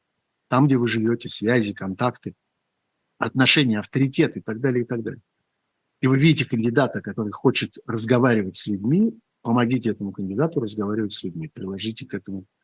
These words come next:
силы, помогайте ему, не знаю, собирать подписи, расклеивать его листовки, распространять его, его материалы, организовывать его встречи и так далее, и так далее. Это важно,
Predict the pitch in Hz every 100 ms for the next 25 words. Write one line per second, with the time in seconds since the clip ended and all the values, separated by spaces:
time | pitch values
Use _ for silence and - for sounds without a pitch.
0 | _ _ _ - - 156 156 135 110 -
1 | 98 101 101 110 - 98 90 95 92 92
2 | 95 113 95 - 98 104 95 - 131 -
3 | 110 - 107 98 - 101 95 90 - 95
4 | 101 98 _ _ _ _ - 117 - 151
5 | - - 107 101 110 - 113 110 101 -
6 | 98 104 101 _ _ _ - 117 113 110
7 | 98 113 143 170 131 107 104 120 117 123
8 | 113 107 110 107 101 - 160 156 110 98
9 | 107 107 131 120 120 107 92 - 160 151
10 | 127 95 101 - -